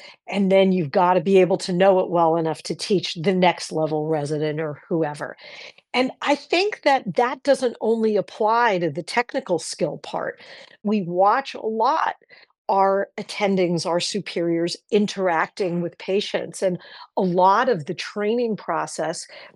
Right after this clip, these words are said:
is basically kind of cobbling together bits and pieces of the way we watch our teachers, our fellow surgeons interact with others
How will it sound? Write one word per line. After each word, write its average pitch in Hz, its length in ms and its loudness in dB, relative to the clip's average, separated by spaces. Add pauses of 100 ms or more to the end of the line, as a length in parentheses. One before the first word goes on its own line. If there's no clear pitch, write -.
(200)
is 190 160 2
basically 196 800 0
kind 185 340 -4
of 175 180 0 (400)
cobbling 226 720 6
together 175 760 0 (100)
bits 180 260 -2
and 180 160 -2
pieces 160 840 -4 (400)
of 175 300 0
the 185 100 2
way 190 520 4
we 175 260 -2
watch 165 380 -2
our 156 160 -4
teachers, 165 640 -4
our 165 360 -8 (100)
fellow 185 240 0
surgeons 185 600 -2 (300)
interact 190 640 0
with 175 140 -6
others 170 580 -2